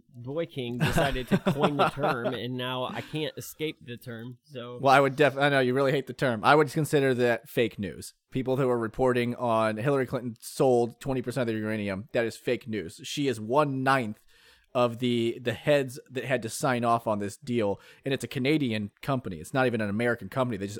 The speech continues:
Speaker 2: operate within a
Speaker 1: Right.
Speaker 2: twenty percent of our reserves.
Speaker 1: Plus, at
Speaker 2: Again
Speaker 1: the same time that, uh, they, wasn't it true that, like, at the same time that that company donated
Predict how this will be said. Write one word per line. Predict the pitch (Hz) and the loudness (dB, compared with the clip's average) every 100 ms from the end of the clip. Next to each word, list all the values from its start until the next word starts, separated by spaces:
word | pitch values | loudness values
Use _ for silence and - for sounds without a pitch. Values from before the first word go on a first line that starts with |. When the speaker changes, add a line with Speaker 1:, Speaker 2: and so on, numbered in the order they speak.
| - | -4
Speaker 2:
operate | 117 123 107 92 95 | 0 2 0 -2 -4
within | 110 - 104 | -6 -4 -6
a | 101 | -6
Speaker 1:
Right. | - | -6
Speaker 2:
twenty | 110 117 | -4 -4
percent | 110 107 107 | -4 -6 -6
of | 98 | -2
our | 101 | -2
reserves. | 95 95 107 95 - - - | -2 -4 -2 -4 -6 -20 -16
Speaker 1:
Plus, | - 214 202 | -2 0 0
at | 139 | 4
Speaker 2:
Again | 180 139 113 | 6 6 2
Speaker 1:
the | |
same | 208 214 226 | -2 -4 -4
time | - - 190 196 180 - | -8 -8 -6 -6 -8 -12
that, | 127 160 156 - _ | -6 -4 -4 -10 _
uh, | 143 143 123 104 - _ 120 | -10 -8 -8 -12 -16 _ -12
they, | 151 156 139 _ _ _ 131 | -10 -10 -12 _ _ _ -14
wasn't | 185 208 220 | -12 -10 -12
it | 185 - | -12 -14
true | - 170 165 | -12 -12 -10
that, | 143 | -12
like, | 101 127 | -12 -12
at | 135 | -12
the | 131 | -12
same | - 156 156 | -10 -8 -10
time | - 131 135 143 | -10 -8 -6 -6
that | 123 | -6
that | 123 110 | -6 -6
company | 147 135 135 127 117 | -8 -8 -8 -8 -8
donated | 120 123 135 127 131 131 123 127 | -6 -6 -4 -6 -4 -6 -6 -10